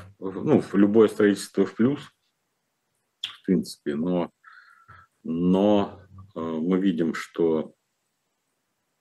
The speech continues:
это желание построить газовый хаб, э, в том числе у Эрдогана, у наших, оно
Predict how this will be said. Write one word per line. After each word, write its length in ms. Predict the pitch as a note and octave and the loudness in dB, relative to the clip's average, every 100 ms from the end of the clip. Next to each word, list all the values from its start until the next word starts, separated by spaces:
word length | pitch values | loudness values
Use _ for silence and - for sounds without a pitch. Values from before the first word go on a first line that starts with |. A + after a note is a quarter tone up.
| _ - | _ 0
это 400 | G2 F#2+ F2 E2+ | 0 2 2 2
желание 560 | D#2+ F#2+ G2 E2 D2+ C#2 | 2 2 4 2 -2 -4
построить 640 | - - - E2 D2+ D2 | -6 -6 -4 -4 -2 -2
газовый 400 | D#2+ D2+ D#2 D#2+ | -2 -2 -4 -6
хаб, 340 | - - - - - - - - - - - - _ _ _ _ - | -4 -4 -4 -10 -18 -18 -18 -18 -18 -20 -20 -20 _ _ _ _ -14
э, 40 | |
в 1200 | D#2 D2 C#2+ C#2 C#2 - - - - _ _ _ - | -12 -10 -12 -12 -14 -16 -18 -18 -20 _ _ _ -8
том 160 | E2+ | -8
числе 240 | D#2 - D#2+ | -6 -4 -2
у 140 | D#2 | -2
Эрдогана, 580 | D#2 F2 D#2+ C#2+ C#2 B1 _ _ _ _ _ A#3 | 0 0 0 -6 -10 -16 _ _ _ _ _ -18
у 80 | |
наших, 460 | A3+ - - - - | -16 -14 -16 -20 -16
оно 560 | - E2+ G2+ B2 - | -10 -2 0 0 -2